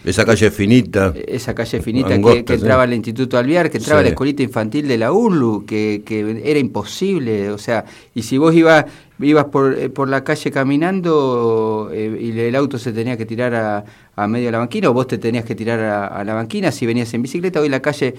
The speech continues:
Speaker 2: puede transitar tranquilamente un auto, una bicicleta o dos autos en algunos casos, y hay una vereda, que es sumamente importante. Nosotros creemos que la vereda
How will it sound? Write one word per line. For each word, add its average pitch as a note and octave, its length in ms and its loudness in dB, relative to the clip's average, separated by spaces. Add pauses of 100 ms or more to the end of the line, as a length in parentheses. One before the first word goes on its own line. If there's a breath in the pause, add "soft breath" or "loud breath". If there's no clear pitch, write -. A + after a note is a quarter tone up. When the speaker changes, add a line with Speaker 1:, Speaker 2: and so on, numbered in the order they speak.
(380 loud breath)
Speaker 2:
puede C#3+ 340 4
transitar B2+ 480 -2
tranquilamente A#2+ 640 -4
un A#2+ 80 -2
auto, C3 300 -2
una A2+ 120 -2
bicicleta A2+ 640 -4
o A2+ 80 0
dos B2+ 300 -4
autos C3 320 -2
en A#2 60 -4
algunos C#3+ 200 -4
casos, G3+ 220 -4
y D3 80 0
hay C#3+ 140 2
una A#2+ 160 0
vereda, G#2+ 500 2
que C3+ 80 -4
es C3 160 -2
sumamente D#3+ 460 0
importante. A2+ 580 -2
Nosotros B2 340 -4
creemos C#3+ 300 0 (480 loud breath)
que A#2 140 -2
la A#2+ 160 2
vereda B2+ 500 4